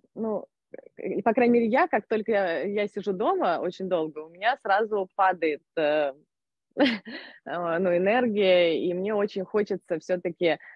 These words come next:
реализовываться в своей профессии, э, и давать людям, потому что я знаю, что через искусство, через танец,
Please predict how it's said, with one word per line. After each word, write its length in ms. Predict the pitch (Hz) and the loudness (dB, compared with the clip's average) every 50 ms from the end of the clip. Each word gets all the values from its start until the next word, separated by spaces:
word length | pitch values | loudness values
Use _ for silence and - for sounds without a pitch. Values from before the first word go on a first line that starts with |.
| - _ - - 143 156 156 156 156 156 151 151 147 117 - - | -20 _ -8 -6 -2 0 2 2 4 4 2 2 0 -4 -6 -4
реализовываться 800 | - 180 175 175 175 175 202 196 196 185 185 170 _ - 180 165 | 0 2 2 2 2 2 2 2 2 0 -2 -4 _ -4 -4 -4
в 40 | _ | _
своей 260 | - 180 170 175 160 | -2 0 0 0 0
профессии, 960 | - - 165 160 - - 185 190 208 - - - 185 175 170 165 156 143 - _ _ - _ _ _ _ - | -2 -2 -4 -4 -2 -2 -2 -2 -2 -4 -8 -6 -2 -2 0 0 -2 -2 -6 _ _ -20 _ _ _ _ -12
э, 500 | - 151 147 147 147 147 147 143 143 135 - - _ _ _ _ - | -8 -6 -4 -2 0 0 -2 -2 -4 -6 -8 -10 _ _ _ _ -4
и 240 | - 170 170 170 170 | 0 2 4 4 2
давать 580 | 170 160 - - - 180 180 175 185 180 180 - | 0 -2 -6 -6 0 0 2 4 4 2 2 0
людям, 300 | 202 214 226 190 180 160 | -2 -2 0 -2 -4 -4
потому 180 | - - 165 170 | -4 -4 -4 -2
что 100 | - 185 | 2 0
я 100 | 185 185 | 2 2
знаю, 240 | 214 214 202 185 | 2 2 0 0
что 280 | - - - - 175 165 | -2 -4 -2 0 0 0
через 340 | 160 - - 196 175 175 165 170 | 0 0 0 0 0 0 -2 -6
искусство, 480 | 165 _ - 240 269 - - 202 170 | -12 _ -8 -8 -8 -6 -6 -8 -8
через 300 | 156 - 185 170 165 _ - | -6 -4 -6 -6 -6 _ -6
танец, 400 | 196 196 226 262 247 175 147 | -4 -4 -2 -2 -4 -4 -6